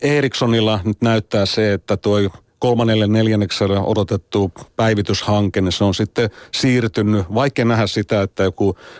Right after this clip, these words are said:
nykyiset mobiilidatakasvu, mikä nyt on ennustettu sille, että operaattorit lopettaisi näiden verkkojen kapasiteetin upgradeaamisen. Että,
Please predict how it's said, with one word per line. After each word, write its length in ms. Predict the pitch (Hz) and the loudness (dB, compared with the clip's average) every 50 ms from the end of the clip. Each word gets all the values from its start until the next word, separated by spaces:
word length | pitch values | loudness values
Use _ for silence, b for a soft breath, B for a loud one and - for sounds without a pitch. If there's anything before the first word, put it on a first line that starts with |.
| B B | B B
nykyiset 340 | 117 113 - 120 104 107 107 | -2 0 0 0 -2 0 0
mobiilidatakasvu, 1040 | 123 123 113 131 113 107 101 104 101 - 98 - - 107 104 - - - 104 101 | 0 0 0 0 0 0 0 -2 -2 -2 -2 -2 0 -2 -2 -2 -2 -2 -2 0
mikä 220 | 98 98 - 104 98 | 0 0 0 0 0
nyt 200 | 95 90 - - | -2 -2 -2 0
on 100 | 101 101 | 0 2
ennustettu 540 | 104 104 104 104 92 - - 90 - - 95 | 2 2 2 0 0 -2 -4 -4 -2 -2 -4
sille, 380 | - - 101 92 95 95 92 | -2 0 0 0 2 2 0
että 300 | 87 - - - 95 90 - B B B B B | -2 -2 -2 -2 -2 -2 -2 B B B B B
operaattorit 680 | - - - 120 104 104 101 92 - 107 98 95 - | -4 -2 0 0 0 0 0 -2 -2 -2 -2 0 0
lopettaisi 600 | 113 110 101 - 107 92 - _ - 98 90 - | 0 0 0 0 -2 -2 -2 _ -2 -2 -2 0
näiden 300 | 101 98 90 - - 98 | 0 -2 -2 -2 -2 -2
verkkojen 460 | 92 107 107 101 - - 98 95 90 - | 0 0 -2 -2 -4 -4 -2 -2 -2 -2
kapasiteetin 800 | - 107 - - 107 90 - - - - 92 87 - - - 95 | -2 -2 -2 0 -2 -2 -4 -6 -8 -4 -4 -2 -2 0 0 0
upgradeaamisen. 840 | 98 - - - 110 98 92 82 87 82 76 78 - - - - 60 - | 0 -2 -2 -2 -2 0 0 0 -2 -4 -4 -4 -6 -6 -6 -6 -8 -8
Että, 260 | - _ - 78 | -10 _ -6 -6